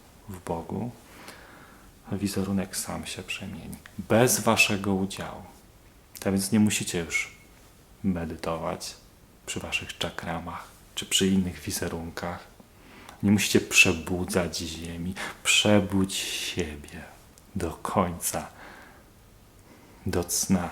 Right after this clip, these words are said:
I to wystarczy, to ci gwarantuję. Wielu z was,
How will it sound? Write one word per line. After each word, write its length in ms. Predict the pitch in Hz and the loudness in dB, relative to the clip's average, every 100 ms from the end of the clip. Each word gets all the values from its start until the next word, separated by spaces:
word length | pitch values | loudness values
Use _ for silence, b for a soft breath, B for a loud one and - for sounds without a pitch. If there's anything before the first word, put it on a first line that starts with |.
| - | -2
I 100 | 107 - - - | -2 -2 -12 -2
to 280 | - 110 104 | 10 12 12
wystarczy, 720 | 95 98 - 98 82 80 - - | 10 2 4 2 2 -4 -8 -6
to 140 | - | -6
ci 160 | 82 - | -6 -4
gwarantuję. 760 | 101 95 95 101 - 90 87 - B B | -4 -4 -4 -6 -6 -8 -8 -10 B B
Wielu 420 | 104 107 127 127 | 0 8 12 12
z 120 | 120 117 | 10 6
was, 460 | 123 123 123 - | 8 10 8 2